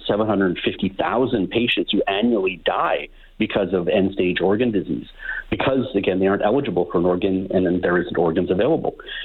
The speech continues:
If we can solve those con-, uh, supply constraints by being able to, uh, cryopreserve them, organ, organ replacement could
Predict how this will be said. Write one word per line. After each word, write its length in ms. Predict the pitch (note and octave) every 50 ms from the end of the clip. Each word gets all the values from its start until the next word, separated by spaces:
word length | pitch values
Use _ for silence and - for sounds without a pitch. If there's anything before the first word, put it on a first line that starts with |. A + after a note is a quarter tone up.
| - -
If 100 | - A2+ -
we 100 | E3 F#3
can 360 | - - C3 A#2 G#2+ - - - - - - -
solve 360 | - A2 G#2 B2+ C#3 C#3 A#2
those 180 | G#2 G2 F#2 - -
con-, 140 | G#2 F2+ - -
uh, 80 | E2+ -
supply 340 | - - - - F#2+ G2 A2
constraints 480 | - - D3+ - - - F#2 D#2+ D#2 -
by 180 | - F2+ E2+
being 200 | E2+ F2+ F#2+ F#2
able 160 | F#2 F2 D#2+ -
to, 260 | - - - - E2+
uh, 160 | D#2+ D#2 D2 - -
cryopreserve 560 | - - F#2 E2+ - - D#2+ D#2+ G2 A#2 A#2+
them, 220 | A2+ E2+ D#2 D#2 - - - - - - - - - - -
organ, 360 | F3 E3+ E3 E3 E3 D#3 - - - -
organ 420 | A2+ - - A#2 B2+ - D#3 F3+ C#3
replacement 460 | G2+ - - G2 E2+ - - F#2 -
could 180 | - G2 F2+